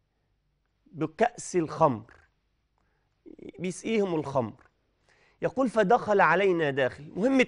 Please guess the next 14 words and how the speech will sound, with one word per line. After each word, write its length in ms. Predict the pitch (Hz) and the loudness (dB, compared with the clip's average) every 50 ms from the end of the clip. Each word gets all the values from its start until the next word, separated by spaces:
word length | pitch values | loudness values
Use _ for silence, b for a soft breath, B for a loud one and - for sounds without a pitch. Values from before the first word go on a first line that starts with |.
| - - | 4 4
أنس 460 | 233 240 240 247 - - - - _ _ _ _ _ _ _ _ _ _ _ - | 4 6 4 2 0 -4 -12 -20 _ _ _ _ _ _ _ _ _ _ _ -2
يصب 420 | 143 143 135 - 214 208 170 151 | -2 -2 2 4 2 2 4 2
الخمر 400 | 180 156 147 175 208 240 269 277 240 - _ _ _ _ _ _ _ _ _ _ - | 0 2 8 8 8 8 8 4 -2 -10 _ _ _ _ _ _ _ _ _ _ 0
ويسقي 640 | 127 131 165 196 226 - - - - 240 254 262 - - _ _ _ _ - | 4 6 6 6 6 4 0 -4 -2 -2 -2 -2 -6 -10 _ _ _ _ -4
القوم 520 | 143 139 123 - - 208 240 247 254 233 - _ _ _ _ _ _ _ _ _ _ _ | -4 -4 -4 2 6 6 6 6 6 2 -6 _ _ _ _ _ _ _ _ _ _ _
من 220 | - 139 143 143 | -4 -4 -2 -4
كانوا 460 | 135 - 185 196 208 190 170 151 139 117 | -2 4 6 8 8 8 6 2 -2 0
عند 320 | 143 180 175 151 143 135 | 2 2 2 2 2 0
زوج 300 | 117 127 131 135 135 127 117 - - - _ _ _ _ _ _ _ _ _ _ _ _ _ _ _ _ _ _ 160 | -2 -2 -4 -4 -6 -10 -12 -18 -20 -20 _ _ _ _ _ _ _ _ _ _ _ _ _ _ _ _ _ _ 2
أب-، 380 | 170 160 143 - - - - - | 2 2 2 -4 -12 -14 -10 -2
من 100 | 156 143 | 2 2
عند 320 | 147 139 139 143 127 131 127 | 4 4 2 2 2 2 4
زوج 320 | 117 180 185 160 127 156 - | 6 4 4 4 2 0 2
أمه 340 | 208 220 233 240 277 277 | 2 4 4 2 2 0